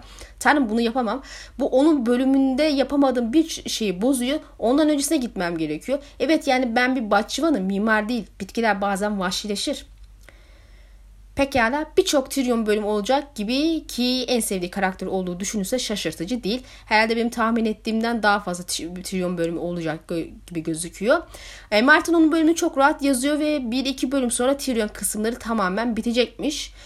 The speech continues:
Bu iyi bir haber. En azından bir karakter tamamen erimiş olacak. E, diğer yandan bahsettiği şeyler Martin'in yazım sürecini olumsuz etkileyen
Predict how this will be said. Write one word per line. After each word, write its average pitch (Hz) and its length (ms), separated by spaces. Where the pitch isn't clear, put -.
Bu 349 80
iyi 339 180
bir 302 80
haber. 262 340
En 285 100
azından 285 300
bir 277 100
karakter 269 480
tamamen 254 460
erimiş 233 360
olacak. 202 500
E, 220 100
diğer 277 180
yandan 285 380
bahsettiği 269 400
şeyler 262 400
Martin'in 247 560
yazım 226 260
sürecini 220 380
olumsuz 220 360
etkileyen 202 420